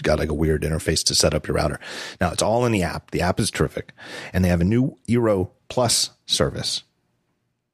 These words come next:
that is designed to provide single reliable security that defends all of your home's devices against a growing number of threats, such as malware, spyware, phishing attacks, unsuitable content. You know, it gives you, Eero Plus gives you a way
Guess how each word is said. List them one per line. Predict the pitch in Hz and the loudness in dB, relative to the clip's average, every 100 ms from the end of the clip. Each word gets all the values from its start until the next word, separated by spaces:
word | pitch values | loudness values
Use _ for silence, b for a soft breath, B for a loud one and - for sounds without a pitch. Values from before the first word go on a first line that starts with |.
| _ _ | _ _
that | 90 82 | -2 -2
is | - | -2
designed | - 90 92 | 2 2 2
to | 85 | 0
provide | 78 80 76 | 0 0 2
single | - 107 117 | 2 2 2
reliable | 92 80 85 82 | 2 2 2 2
security | - - - 85 71 - _ - | -2 0 -2 0 -2 -6 _ -6
that | 73 | -4
defends | 87 85 82 - | 0 0 -2 0
all | 98 131 | 2 2
of | 131 | 2
your | 98 | 2
home's | 90 87 80 - - _ _ _ | 2 2 2 -2 -6 _ _ _
devices | - 85 90 78 71 - | -2 2 2 2 -2 -2
against | 87 85 - | 0 0 0
a | |
growing | 78 90 92 85 | 0 2 2 2
number | 82 78 | 2 0
of | 76 | -2
threats, | - 76 76 - - _ _ _ _ | 0 -2 0 -2 -4 _ _ _ _
such | - 82 - | -2 -2 0
as | 80 | 0
malware, | 85 87 85 78 - | 0 2 0 -2 -6
spyware, | - 80 80 78 76 - - | -4 0 0 0 -4 -10 -4
phishing | - 87 | 0 0
attacks, | 82 85 80 - - _ _ _ - | 2 0 -2 -6 -8 _ _ _ -2
unsuitable | 98 - 123 95 90 | 0 2 0 0 0
content. | - 82 - 73 - _ _ _ - | 0 0 2 -2 -4 _ _ _ -2
You | 80 | 0
know, | 73 | 0
it | 76 | -2
gives | 101 85 | -2 0
you, | 76 | 0
Eero | - - - 92 90 | -2 -8 -2 2 2
Plus | - 90 | 0 -2
gives | - 80 | 2 2
you | 78 | 2
a | |
way | 76 78 | 2 2